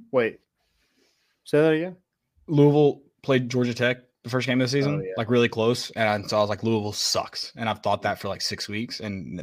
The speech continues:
Speaker 2: they turned out to be actually a pretty good football team.
Speaker 1: Yeah.
Speaker 2: So I would like to formally apologize to Louisville for letting, but to be fair, you almost committed an unforgivable offense in losing to Georgia Tech.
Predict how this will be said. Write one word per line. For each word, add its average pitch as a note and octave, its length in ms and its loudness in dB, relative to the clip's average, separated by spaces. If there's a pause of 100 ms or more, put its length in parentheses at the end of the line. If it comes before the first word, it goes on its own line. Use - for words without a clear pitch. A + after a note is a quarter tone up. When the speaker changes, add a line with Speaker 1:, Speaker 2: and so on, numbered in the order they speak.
Speaker 2:
they F#2 120 -6
turned E2+ 220 -12
out F2 100 -12
to - 60 -20
be F2 120 -16 (100)
actually - 320 -12
a - 40 -20 (120)
pretty F2+ 140 -10
good - 140 -16
football - 220 -16
team. - 180 -16 (480)
Speaker 1:
Yeah. F#2 220 -14 (1000)
Speaker 2:
So F#2+ 140 -8
I G2+ 40 2
would G#2 140 0
like F#2+ 180 0
to F#2+ 140 -4
formally F2 340 -6
apologize - 580 -10
to F2+ 100 -10
Louisville E2+ 360 -8
for F2+ 120 -12
letting, F2 320 -8
but D#3+ 300 10
to D#3 80 0
be D#3 80 4
fair, D#3+ 340 6
you C#3 220 4
almost C3 340 4
committed A2+ 560 0
an A2+ 100 -2
unforgivable G#2 500 -4
offense F#2 320 -8
in G2 140 -8
losing F#2 280 -8
to F#2 80 -10
Georgia F#2 280 -16
Tech. - 160 -18